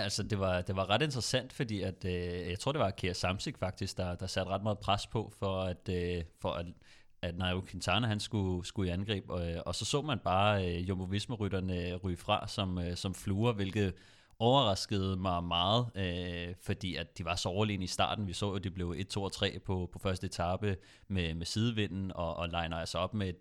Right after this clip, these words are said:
med et virkelig stærkt hold, men, øh, både, øh, Krausweig og Rohan Dennis, og, øh, de, de blev sat, og, og så kan man sige, Wout van Aert, det så mere ud som om, at det var sådan, det var planlagt, at han sådan skulle, skulle slippe lidt og, og, og tage den med ro.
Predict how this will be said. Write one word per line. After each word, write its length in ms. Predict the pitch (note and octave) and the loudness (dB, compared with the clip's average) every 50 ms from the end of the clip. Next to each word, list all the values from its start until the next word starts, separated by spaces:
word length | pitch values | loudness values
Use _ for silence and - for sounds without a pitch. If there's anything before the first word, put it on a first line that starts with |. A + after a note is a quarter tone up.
| _ - | _ -12
med 120 | F2 F2 D#2+ | -10 -8 -4
et 80 | F2 | 0
virkelig 240 | G2 G#2+ G2+ A2 G2 | 0 0 2 0 -2
stærkt 340 | - - G2+ F#2 F#2 - - | -2 0 0 0 0 0 0
hold, 260 | - G2 F#2 - - | 0 0 0 0 -4
men, 260 | G2 G2 F#2 F2+ F2+ | -6 -4 -2 -2 -2
øh, 140 | E2+ D#2+ E2 - - - - - - - - - | -2 -4 -4 -6 -10 -16 -20 -20 -20 -18 -8 -2
både, 320 | - F#2+ G2+ G#2 G2+ F#2 | 2 4 6 6 6 4
øh, 60 | F2 | 2
Krausweig 800 | - - - E2+ F2+ G2 - - G2+ F#2 F2+ F2+ F2+ - - - | 0 0 0 2 2 2 2 0 0 2 2 2 0 -2 -4 -2
og 280 | F#2 F2 F2 F2 E2+ F2 | 0 2 2 2 0 0
Rohan 200 | E2+ E2 E2 D#2+ | -2 -2 -4 -2
Dennis, 500 | - F#2 F#2+ G2+ G#2 G2+ - - - - - | 0 2 4 4 4 2 0 -2 -8 -6 -4
og, 200 | E2+ F2+ E2+ E2 | -2 0 0 0
øh, 260 | E2 D#2+ D#2+ D#2+ E2 - - - | -2 -2 -4 -6 -8 -8 -6 -2
de, 200 | F#2+ F#2+ F#2 - - | -2 0 0 -2 -4
de 60 | G2 | -4
blev 220 | - G2+ F#2+ E2+ | 0 0 0 0
sat, 320 | - - - F#2 F#2 - - | 0 0 2 2 2 0 -2
og, 200 | C2 C2 F2+ F2 - - - - - - - - - - - - - | -2 -2 -2 -2 -4 -10 -20 -20 -20 -20 -20 -20 -20 -20 -20 -14 -6
og 80 | - - | -2 2
så 80 | - G#2+ | 4 4
kan 80 | G#2 | 4
man 80 | G#2 F#2+ | 4 4
sige, 160 | G2+ G#2 F2+ | 2 2 4
Wout 160 | G2 F#2 F#2 - - | 4 4 4 4 2
van 140 | G#2 F#2 F2 | 0 2 4
Aert, 400 | F2 F#2 G#2 A2 - - - - - - | 4 4 2 2 0 -4 -14 -10 -4 -2
det 100 | G#2+ - | 0 2
så 120 | - A#2 | 2 2
mere 200 | G2+ G2+ G2 F#2+ | 4 4 4 4
ud 100 | G2 G2 | 2 0
som 180 | - - F#2+ F2+ | -2 -2 -2 -2
om, 160 | F#2 - G2 | -2 -2 -4
at 120 | G2 - | -6 -4
det 120 | G2+ F2 E2 | -4 -6 -4
var 140 | D#2+ E2 | -4 -4
sådan, 360 | - - G2 F2+ E2 D#2+ D#2+ - - _ _ - | -4 -4 -4 -4 -6 -6 -10 -12 -16 _ _ -8
det 80 | F2 D#2+ | -6 -6
var 60 | D2 - | -6 -4
planlagt, 480 | - G2 G#2 B2 C#3 C3 G#2+ F#2+ - - - | 0 0 2 2 4 4 2 2 0 -4 -4
at 60 | F#2 | -2
han 120 | F#2 F2+ F2+ | -2 -2 -2
sådan 240 | - G#2 G2 F2+ - | -2 -2 -4 -4 -4
skulle, 400 | - - - G2+ F#2 F2+ E2+ - | -6 -4 -2 -2 -2 -2 -4 -6
skulle 180 | - - F#2 - | -6 -6 -4 -2
slippe 280 | - A2 A2 - - | 2 2 2 2 2
lidt 180 | G2+ G2 F#2+ G2+ | 0 0 0 0
og, 180 | F#2 F2+ F2+ | 0 -2 -2
og, 220 | - F2+ F#2 - - | -2 -2 -2 -2 -4
og 80 | - | -4
tage 180 | - - F#2+ F#2 | -2 0 0 2
den 80 | G#2+ G#2 | 2 2
med 120 | F#2+ F2+ | 2 2
ro. 180 | G2 G2+ - | 0 -2 -2